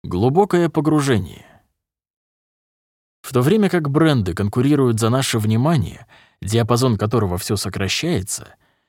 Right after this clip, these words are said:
и предлагают все большее количество контента, многие люди предпочитают обращаться только к темам и опыту, которые действительно вызывают их интерес.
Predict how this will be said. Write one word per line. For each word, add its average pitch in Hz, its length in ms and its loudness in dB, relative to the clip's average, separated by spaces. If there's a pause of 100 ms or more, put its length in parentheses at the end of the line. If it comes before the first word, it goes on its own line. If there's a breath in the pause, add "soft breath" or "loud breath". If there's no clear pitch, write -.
и 98 100 -4
предлагают 147 560 4
все - 200 0
большее 135 440 2
количество 117 640 -2
контента, 110 760 -2 (440)
многие 180 500 2
люди 180 260 4
предпочитают 151 680 -2
обращаться 120 540 -2
только 113 340 -2
к - 80 -16
темам 143 500 0
и 127 180 0
опыту, 120 580 -2 (300 loud breath)
которые 156 380 2
действительно 120 720 -2
вызывают 110 600 -2
их 90 340 -8
интерес. 110 760 -6